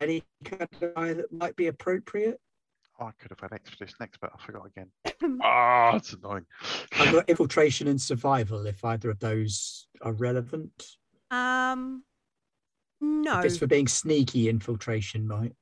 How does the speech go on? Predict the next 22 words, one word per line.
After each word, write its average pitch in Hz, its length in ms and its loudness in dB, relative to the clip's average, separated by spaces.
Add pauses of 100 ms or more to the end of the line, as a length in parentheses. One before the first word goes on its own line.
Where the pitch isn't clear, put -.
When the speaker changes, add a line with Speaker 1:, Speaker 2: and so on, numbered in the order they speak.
(120)
Speaker 3:
No, 208 380 0
this 233 260 -4
is 254 220 -4
just - 280 -6
as 254 140 0
we 254 100 0
stand 240 480 2
and 220 120 0
we 208 120 0
watch 196 340 -2
it. 175 180 -2
I 185 120 -6
need 202 220 -8
to, 190 380 0
I 196 60 -4
need 202 200 -6
to 220 100 -8
know 208 360 -2
a 202 80 -4
command 208 840 -6 (420)
control 190 580 -4
roll. 170 520 -10